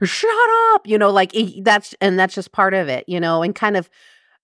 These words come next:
moving forward to, like, um, you know, him being on, um,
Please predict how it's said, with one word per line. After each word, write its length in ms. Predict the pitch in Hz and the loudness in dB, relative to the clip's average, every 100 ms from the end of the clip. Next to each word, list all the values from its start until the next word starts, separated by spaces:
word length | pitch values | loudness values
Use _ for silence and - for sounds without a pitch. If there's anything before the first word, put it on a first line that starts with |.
| 226 | -2
moving 440 | 220 226 220 208 | 0 2 0 -2
forward 400 | - 208 202 196 | -2 0 0 0
to, 200 | - 202 | -2 -2
like, 380 | 175 151 151 - | 0 0 -2 -4
um, 540 | 160 139 139 143 160 - _ _ - | -2 -2 -4 -8 -12 -16 _ _ -4
you 120 | 208 | 0
know, 100 | 185 | 0
him 220 | 208 208 | 0 0
being 400 | 196 190 180 180 - _ | 0 0 2 0 -4 _
on, 500 | 185 170 160 151 151 - | -2 0 0 -2 -4 -4
um, 560 | 165 143 - - 151 | -4 -4 -6 -12 -16